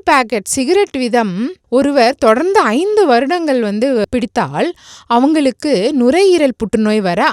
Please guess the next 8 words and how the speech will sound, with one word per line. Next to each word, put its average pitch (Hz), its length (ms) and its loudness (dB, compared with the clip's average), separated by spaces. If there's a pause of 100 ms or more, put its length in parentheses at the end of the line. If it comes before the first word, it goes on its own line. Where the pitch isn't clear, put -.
(120)
ஐம்பது 349 500 -2
சதவீதம் 233 560 -2
வாய்ப்புகள் 190 560 -4 (240)
இருக்கு. 247 380 -2 (220)
அவர் 269 280 6
உடனடியாக 254 840 2
சிகரெட் 254 500 0 (100)
நிறுத்தினால் 247 800 0